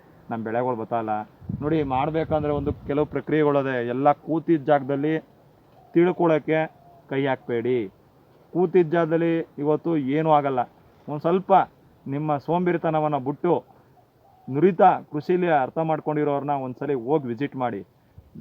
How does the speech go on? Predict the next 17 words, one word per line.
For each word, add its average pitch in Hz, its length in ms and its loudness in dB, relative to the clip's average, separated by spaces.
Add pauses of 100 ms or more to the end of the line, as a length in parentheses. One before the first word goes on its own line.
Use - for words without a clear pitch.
(140)
ಏನಪ್ಪ 196 380 2
ಅಂದ್ರೆ 185 380 2
ಕೆಲವು 160 300 0
ಮಾಹಿತಿಗಳ್ನ 180 640 0
ನಾನು 165 480 -2 (420)
ಎ-, 143 400 0
ಎಷ್ಟು 139 220 -4
ಸಾಧ್ಯನೋ 165 420 -2
ಅಷ್ಟು - 240 -4
ಕವರ್ 151 280 0
ಮಾಡ್ಬೋದು 139 380 -4
ಇಲ್ಲಿ. 120 220 -4 (400)
ಎಲ್ಲನೂ 165 520 0
ನಿಮ್ಗೆ 160 240 -2
ಮನ್ಸ್ 143 280 -6
ಬಿಚ್ಚಿ 151 220 -2
ಹೇಳಕ್ಕಾಗಲ್ಲ. 120 460 -2